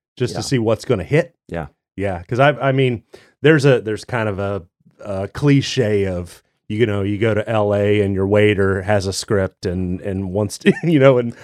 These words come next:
Speaker 1: I'll do anything. Like, I can, I'll play. I'll, I'll, I got a tight five. I can do a stand up. You know. <laughs>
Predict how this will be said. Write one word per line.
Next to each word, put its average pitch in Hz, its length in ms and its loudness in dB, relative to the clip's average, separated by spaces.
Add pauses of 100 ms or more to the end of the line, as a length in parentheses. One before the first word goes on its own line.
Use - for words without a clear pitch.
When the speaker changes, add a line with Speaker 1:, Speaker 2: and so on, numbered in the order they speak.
(140)
Speaker 1:
I'll 135 80 4
do 196 160 4
anything. 139 440 0
Like, 90 180 -6
I 104 80 -12
can, 107 160 -20 (140)
I'll 104 80 -12
play. 143 520 0
I'll, 107 360 -4
I'll, 113 180 -4 (320)
I 131 60 -4
got 143 100 0
a 101 60 -8
tight - 280 -4
five. 127 380 0
I 135 80 0
can 127 140 -6
do 110 100 -2
a 104 80 -4
stand 123 380 -4
up. 120 180 -4
You 123 60 -2
know. 127 200 -8 (480)
<laughs> 208 120 -6